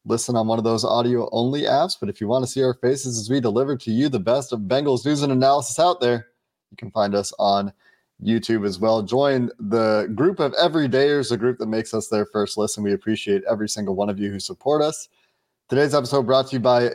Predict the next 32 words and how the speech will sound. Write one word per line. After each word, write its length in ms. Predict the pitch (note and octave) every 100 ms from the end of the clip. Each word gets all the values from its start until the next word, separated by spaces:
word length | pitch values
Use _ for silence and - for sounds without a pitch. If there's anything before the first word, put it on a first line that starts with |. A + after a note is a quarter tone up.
| A#2+
Game 300 | G2+ C#3 F3+
Time. 300 | G3 A2+ A2
You'll 120 | A#2+
save 340 | B2+ B2+ A#2+ G#2
twenty 320 | - D#3+ G3
dollars 320 | F3 D#3+ D#3
on 140 | C#3 C#3+
your 100 | C#3+
first 360 | - C#3+ C#3+
purchase 480 | - D#3 - A2+ G#2+
of 200 | - B2
tickets 500 | - D#3+ D#3+ A#2 -
in 140 | - B2+
the 80 | A#2+
Game 280 | A#2 C3+
Time 260 | C3 C3 B2+
app 320 | F2+ B2+ A2+
with 160 | A2+ -
promo 340 | B2 A#2+ A#2
code 360 | - A2 G#2+ G2+ _ _ _ _ _
Locked 420 | G#2+ B2+ C3 -
On. 320 | A2+ D3 C3 B2+
And 160 | C3
James, 260 | B2 C#3 C#3+
we've 120 | D3+
got 120 | E3
a 60 | D#3
mailbag 560 | A#2+ C#3+ F3 B2 G#2+
for 100 | -
the 80 | G2
people 300 | F#2+ G#2 F#2
today. 240 | F2 D2+